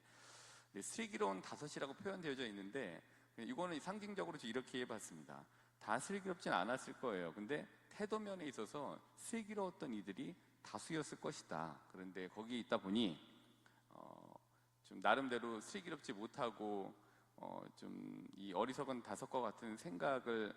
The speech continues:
하고 있었을 사람도 다수의 슬기로움이라는 태도에 영향을 받아서 슬기로운 다섯으로 되었을 것이다. 그렇게 될 것이다. 우리도 그런 것 같습니다. 이 여러 단체들도. 근데 반면에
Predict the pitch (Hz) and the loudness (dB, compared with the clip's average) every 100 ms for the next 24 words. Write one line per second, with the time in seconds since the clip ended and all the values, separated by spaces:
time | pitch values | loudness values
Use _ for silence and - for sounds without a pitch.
0 | - - - 185 156 120 - 135 - - | -8 -8 -6 -2 0 0 0 -2 -4 -2
1 | 170 180 202 - - - - 180 156 151 | -2 -2 -6 -16 -20 -4 2 2 2 2
2 | 98 78 - - - - 107 - - 160 | 0 -2 -8 -20 -10 4 4 4 -2 0
3 | 160 - - - 208 190 185 170 156 151 | 2 0 -2 -4 -4 -2 -2 0 0 0
4 | 143 131 127 127 135 - 202 - 143 143 | 2 2 2 0 -6 -4 -4 -2 0 2
5 | 101 104 120 127 - 87 82 - 113 90 | 4 4 2 0 -6 -6 -6 -2 -2 -4
6 | - - - - 208 175 156 151 156 - | -8 -18 -8 -2 -2 0 0 0 -2 -6
7 | 185 123 120 120 - 95 - 117 101 - | -2 -2 -2 -4 0 2 2 0 -2 0
8 | - 82 71 73 - - 160 208 110 - | 2 2 0 -6 -6 0 2 2 2 0
9 | 107 - 90 - 131 151 156 147 151 151 | 0 0 -2 -2 0 2 4 4 4 2
10 | 135 - - - 139 131 85 80 85 73 | 2 -4 -12 2 4 4 0 -2 -6 -6
11 | 71 73 90 87 - 92 95 92 92 92 | -4 -2 0 0 -2 2 2 2 0 -4
12 | 98 78 71 64 62 - - - - 123 | -4 -6 -10 -12 -14 -18 -20 -20 -6 4
13 | 113 135 147 151 85 65 | 6 8 8 6 6 2